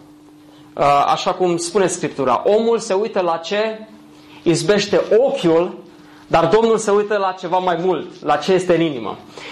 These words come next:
Și acest bijutier a, a luat un, uh, instrument, uh, pe care îl pui așa pe ochi și te uiți atent. Numai ei știu când este ceva original sau când este fals.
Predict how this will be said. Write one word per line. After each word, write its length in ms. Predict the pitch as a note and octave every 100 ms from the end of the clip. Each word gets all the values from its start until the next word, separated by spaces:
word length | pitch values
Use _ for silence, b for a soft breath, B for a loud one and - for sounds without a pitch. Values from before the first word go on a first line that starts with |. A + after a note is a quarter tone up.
| B -
Și 120 | B3
acest 280 | B3 E4 D4
bijutier 520 | A#3 B3 B3+ C#4+ C4
a, 360 | G#3+ A3 G3+ -
a 100 | F3+
luat 300 | G3 B3 D4
un, 360 | C#4 C4 B3 A#3
uh, 680 | A3 G3+ G3 F3+ E3 D#3 - -
instrument, 840 | B3 B3 - B3+ F#3 D#3+ E3+ G3 -
uh, 420 | F3 E3+ E3 E3
pe 100 | F#3
care 180 | F3+ G#3+
îl 80 | G3
pui 160 | G3+
așa 240 | G3 F#3+ F#3+
pe 160 | F#3+
ochi 300 | D3+ C3+ F#3 - B B B B
și 240 | - G3
te 120 | G3+
uiți 480 | F3+ G3+ C4 B3 -
atent. 600 | - F3 F3+ G#3+ C3 G2+ - - - - - -
Numai 420 | D3+ F3 G3+ F#3
ei 240 | G3 B3 B3+
știu 480 | - - E3+ C3+ -
când 200 | E3 D#3+
este 320 | E3+ E3+ D#3+
ceva 340 | - D3 D3+
original 640 | D3 C#3+ B2 C#3 D3+ D#3+
sau 200 | D#3+ D3 C3+
când 220 | C#3 C3
este 260 | C#3 -
fals. 560 | C3 - G2 A2 -